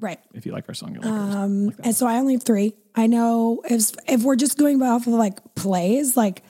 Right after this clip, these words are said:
Speaker 1: you know, Spotify Wrapped type deal, uh, the Trolls World Tour soundtrack
Speaker 2: <laughs>
Speaker 1: was in, was s-, on so
Speaker 2: That was this
Speaker 1: often.
Speaker 2: year.
Speaker 1: I know that was this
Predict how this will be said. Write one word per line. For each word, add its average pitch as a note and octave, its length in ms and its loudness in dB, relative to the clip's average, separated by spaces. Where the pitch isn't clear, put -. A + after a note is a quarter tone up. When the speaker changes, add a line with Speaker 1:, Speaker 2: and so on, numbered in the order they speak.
Speaker 1:
you A#3+ 120 4
know, F#3 100 2
Spotify G3 520 0
Wrapped G3 360 -2
type A#3+ 200 0
deal, C4 300 0
uh, C4 80 0
the G#3 220 2
Trolls G#3+ 400 0
World F#3+ 240 -2
Tour G3 200 -6
soundtrack - 760 0
Speaker 2:
<laughs> A#3 40 0
Speaker 1:
was A3 180 0
in, A3 240 0
was - 440 0
s-, - 180 2
on A#3 280 2
so - 240 -2
Speaker 2:
That B3 180 2
was C#4+ 140 2
this E3+ 200 4
Speaker 1:
often. C#3 100 0
Speaker 2:
year. E3 180 0
Speaker 1:
I A3+ 80 4
know C4 140 4
that G#3 140 0
was F3 120 -2
this C3 60 2